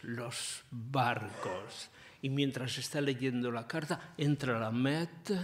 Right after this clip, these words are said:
y le trae otra carta. Es imposible. Su cajita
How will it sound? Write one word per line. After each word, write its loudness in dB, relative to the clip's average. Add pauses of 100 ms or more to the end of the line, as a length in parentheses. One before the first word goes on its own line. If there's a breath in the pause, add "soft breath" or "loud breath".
(840 loud breath)
y 2
le 0
trae -2
otra 0
carta. 0
Es 0
imposible. -4 (720 loud breath)
Su -6
cajita -2